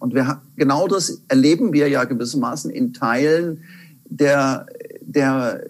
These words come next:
U S A. Wenn wir gucken, was ein Donald Trump macht im Umgang mit dem Coronavirus oder was, äh, die,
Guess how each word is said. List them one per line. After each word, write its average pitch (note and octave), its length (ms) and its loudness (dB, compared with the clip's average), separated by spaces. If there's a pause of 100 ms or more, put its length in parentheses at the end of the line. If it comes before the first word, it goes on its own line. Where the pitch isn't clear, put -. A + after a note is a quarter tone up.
U D3 160 2
S C#3 180 -2
A. A#2 280 -2
Wenn B2 200 4
wir B2+ 340 2 (280)
gucken, D#3 480 2
was C3 220 2
ein B2 200 -2
Donald B2+ 360 0
Trump D3+ 420 0
macht A#2 340 -4
im C3+ 120 0
Umgang D#3+ 480 -2
mit C3 180 -2
dem B2+ 320 2
Coronavirus B2+ 920 -2
oder A2 140 -4
was, - 440 -6
äh, G#2+ 240 -4
die, B2 360 2